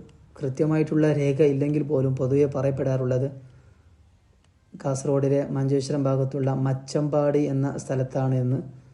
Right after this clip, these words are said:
പൊതുവെ പറയാറുണ്ട്. മറ്റു മൂന്ന് മക്കളാണ് അബ്ദുറഹ്മാൻ എന്നവരും ഹാമിദ് എന്നവരും അബു സ്വാലി എന്നവരും. ഏതായാലും അവസാന കാലഘട്ടങ്ങളിൽ ഖാസിം വലിയുള്ള എന്ന ഈ മഹാൻ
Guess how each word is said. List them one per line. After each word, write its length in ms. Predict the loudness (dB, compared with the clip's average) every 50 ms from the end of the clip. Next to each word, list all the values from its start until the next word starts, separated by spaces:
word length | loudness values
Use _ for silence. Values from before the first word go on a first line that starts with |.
| _ _ _ _ _ -12
പൊതുവെ 240 | -6 -4 -2 0 -2
പറയാറുണ്ട്. 760 | -2 -2 -4 -2 -2 -2 -2 -2 -2 -2 -4 -4 -8 -12 -16 -20 -20 _ _ _ _ _ _ _ _ _ _ _ -20 -20 _ _ _ _ _ _ -20 -20 _ _ _ -20 -20 _ _ -18 -6 0 0
മറ്റു 220 | 2 4 6 4
മൂന്ന് 280 | 6 6 6 4 4 4
മക്കളാണ് 560 | 2 2 2 4 4 4 4 2 0 -2 -4 -6 -6
അബ്ദുറഹ്മാൻ 600 | -4 0 0 2 2 2 0 0 0 0 -2 -2
എന്നവരും 580 | 0 0 0 0 0 0 -2 -2 -4 -6 -10 -14 -14 -8
ഹാമിദ് 360 | -6 -4 -2 0 2 4 4
എന്നവരും 520 | 4 2 2 2 0 0 0 -2 -6 -8 -10 -8
അബു 200 | -6 -2 -2 -2
സ്വാലി 280 | 0 0 0 2 2
എന്നവരും. 480 | 0 0 0 0 0 -2 -2 -6 -10 -14 -18 -20 -20 -20 -20 -20 -20 -20 -20 -20 -20 -20 -20 -10 -4
ഏതായാലും 440 | 0 4 6 6 8 6 6 4 2 0 -6 -12 -16 -16 -10 -6
അവസാന 460 | -4 -4 -2 -2 -2 -2 -2 -4 -4 -2 -2
കാലഘട്ടങ്ങളിൽ 800 | 0 0 0 0 0 -2 -2 -2 -2 0 0 -2 -4 -6 -10 -16 -20 -20 -20 -20 -20 -20 -20 -20 -20 -20 -20 -12 -6 -4
ഖാസിം 300 | -2 -2 -2 -2 -2 0
വലിയുള്ള 400 | 0 2 2 2 2 2 2 2
എന്ന 200 | 2 2 2 0
ഈ 80 | 0
മഹാൻ 320 | 0 0 -2 -2 -2 -4